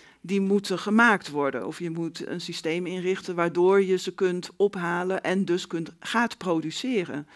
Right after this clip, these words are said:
Hè, er was, voorheen was er geen data over welke straten ik allemaal doorliep. Die data bestaat nu omdat, omdat ze geproduceerd worden. Ehm, en dat betekent dat het al maar meer moet worden. Het moet nooit minder worden, het moet alleen maar meer worden.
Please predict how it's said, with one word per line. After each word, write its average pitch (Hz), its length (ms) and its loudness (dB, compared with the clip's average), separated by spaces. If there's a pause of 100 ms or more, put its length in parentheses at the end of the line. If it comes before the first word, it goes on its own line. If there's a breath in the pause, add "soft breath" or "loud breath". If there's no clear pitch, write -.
(360 loud breath)
Hè, 180 180 -4
er 180 140 -4
was, 175 360 -2
voorheen 196 460 4
was 170 200 -2
er 254 60 -2
geen 220 220 0
data 175 460 0
over 160 440 -4
welke 165 240 -4
straten 202 400 -2
ik 170 100 -2
allemaal 156 340 -6
doorliep. 151 760 -2 (300 loud breath)
Die 180 120 -6
data 165 300 2
bestaat 180 400 -2
nu 202 180 4
omdat, 202 640 -2
omdat 190 320 -6
ze 180 180 -10
geproduceerd 170 640 -6
worden. 143 280 -10 (680 loud breath)
Ehm, 165 480 -2 (220)
en 190 360 2 (260)
dat 233 180 4
betekent 202 760 0
dat 185 120 4
het 185 120 -2
al 220 180 6
maar 202 200 6
meer 226 260 8
moet 170 180 0
worden. 143 280 0
Het - 100 -10
moet 202 160 0
nooit 247 220 6
minder 190 340 2
worden, 143 240 -6
het - 100 -16
moet 175 140 -6
alleen 196 200 -4
maar 185 140 -4
meer 196 280 2
worden. 143 360 -8